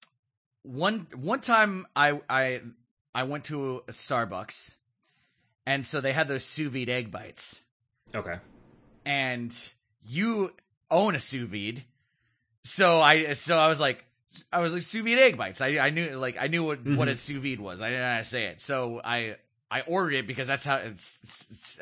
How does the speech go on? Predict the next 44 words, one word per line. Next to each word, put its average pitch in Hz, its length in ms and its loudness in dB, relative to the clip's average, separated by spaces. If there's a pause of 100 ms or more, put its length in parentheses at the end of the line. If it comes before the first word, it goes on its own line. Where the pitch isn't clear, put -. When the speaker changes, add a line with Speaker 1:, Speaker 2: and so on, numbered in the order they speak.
(100)
Speaker 1:
bacon 160 300 2
and 147 80 -4
Gruyere 143 320 2
sous 143 260 -4
vide 120 160 -8
egg 107 180 -6
bites. 87 240 -10
That's 135 120 2
Speaker 2:
Yeah, 123 60 4
Speaker 1:
what 139 100 -2
it, 131 80 -2
Speaker 2:
uh, 127 120 4
Speaker 1:
that's 135 160 -4
what 147 100 -6
it 117 40 -10
says 131 160 -4
on 127 60 -8
Speaker 2:
very 135 140 6
Speaker 1:
the 113 60 2
menu. 90 160 -2
Speaker 2:
good. 92 40 -14 (360)
Speaker 1:
The 127 80 -8
first 175 260 0
time 170 160 2
I, 131 240 2 (400)
the 131 80 -10
first 175 220 -2
time 175 160 4
I 151 80 4
did 160 220 0
that, 127 320 2 (280)
the 123 180 -4
woman 147 240 -4
was 127 100 -6
like, 113 200 -4 (420)
"Oh, 208 180 4
wow, 165 300 8
you 123 160 0
actually 143 540 2
know 147 200 2
how 160 120 4
to 156 60 -2
say 220 300 2
it." - 100 -8